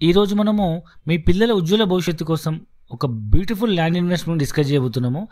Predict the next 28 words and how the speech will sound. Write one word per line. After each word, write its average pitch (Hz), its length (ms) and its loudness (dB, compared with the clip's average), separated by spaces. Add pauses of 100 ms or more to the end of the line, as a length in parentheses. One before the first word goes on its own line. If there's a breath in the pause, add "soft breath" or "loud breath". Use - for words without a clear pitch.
(300 loud breath)
ఇది 156 180 0
గజం 180 240 2
కేవలం 202 560 -2
ఎయిట్ 170 260 -2
ట్వంటీ 196 220 -2
సిక్స్ - 260 -8
రూపీస్‌కి 156 560 -4 (340 loud breath)
మనం 185 180 -2
సిక్స్ 185 320 -6
నాట్ 226 180 -2
ఫైవ్ 214 160 -2
స్క్వేర్ 160 300 0
యార్డ్స్ 139 220 -2
అంటే 156 200 -4
ఐదు 185 260 0
కుంటల 180 360 0
భూమి 151 460 -2 (320 loud breath)
అంటే 220 220 -4 (280)
పన్నెండు 208 300 2
సెంట్ల 185 260 2
భూమి 180 260 2
కేవలం 185 480 2
ఫైవ్ 170 160 2
లాఖ్స్ 185 240 -2
రూపీస్‌కే 160 320 -4
ఇస్తున్నాము. 147 480 -4
It's 151 240 -4
a - 20 -2